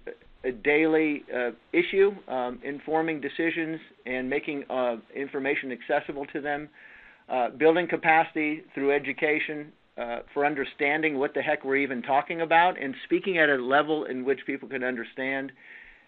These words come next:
And then, um, trying, you know, from the research side of the house, not that we d-, actually do a lot of research,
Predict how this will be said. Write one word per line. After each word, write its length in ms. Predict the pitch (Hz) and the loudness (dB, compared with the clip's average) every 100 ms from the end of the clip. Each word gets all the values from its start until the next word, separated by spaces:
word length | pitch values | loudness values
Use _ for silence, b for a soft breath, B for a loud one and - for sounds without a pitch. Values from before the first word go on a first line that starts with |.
| B | B
And 140 | - 165 | -2 4
then, 240 | 202 202 - _ - | 4 4 -6 _ 0
um, 340 | 165 160 160 - _ _ _ _ - _ _ _ - | 4 4 2 -4 _ _ _ _ -20 _ _ _ -4
trying, 400 | - 214 220 - - - - - | 2 2 2 -4 -12 -20 -16 -2
you 200 | 160 160 | 0 4
know, 160 | 160 - | 2 2
from 160 | 190 | 2
the 100 | 190 | 4
research 520 | 156 226 240 190 156 - - - 101 107 120 | 6 4 4 2 0 -6 -16 -20 -20 -20 -2
side 200 | 175 151 | 6 6
of 80 | 139 | 6
the 80 | 139 | 4
house, 280 | 147 139 135 | 6 4 4
not 220 | 156 165 - | 4 4 4
that 120 | 143 | 2
we 200 | 151 165 | 4 4
d-, 120 | - - | 2 2
actually 320 | 151 - 139 | 2 2 -2
do 300 | 131 180 190 | 6 8 8
a 20 | |
lot 220 | 143 139 | 8 4
of 100 | 123 | 4
research, 400 | 135 139 - 139 | -2 -2 -2 -4